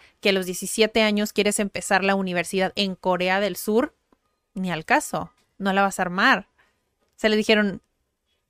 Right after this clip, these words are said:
no, no, no, no vas a alcanzar los estándares que tenemos en Corea del Sur porque eres de Corea del Norte. Prácticamente eso le dijeron. Entonces, eso fue una motivación para ella para meterse más en los libros, porque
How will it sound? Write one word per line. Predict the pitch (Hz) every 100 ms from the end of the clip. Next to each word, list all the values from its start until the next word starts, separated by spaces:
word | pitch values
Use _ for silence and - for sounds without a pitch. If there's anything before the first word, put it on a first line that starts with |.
| -
no, | 220 233 240
no, | 233 240
no, | 240 233
no | 226 233
vas | 240
a | 254
alcanzar | 233 208 196 196 196
los | 208
estándares | 196 - 185 190 190 190
que | 175
tenemos | 180 175 180
en | 190
Corea | 180 180
del | 185
Sur | - 220
porque | 196 196
eres | 180
de | 185
Corea | 190 180
del | 175
Norte. | 175 156 - _ _ _
Prácticamente | - 208 - 208 180 175 180
eso | 196
le | 175
dijeron. | - - - - _ _ _ - - -
Entonces, | 226 208 233 247 233 -
eso | 226 254 233
fue | -
una | 226 226
motivación | 220 220 208 196 214
para | 202 208 190
ella | 190 202
para | 202 202
meterse | 190 185 - 196 - 202
más | 196 202
en | 196
los | 175
libros, | 220 254 233 214 269 - _ _ - _
porque | 233 233 - 202 -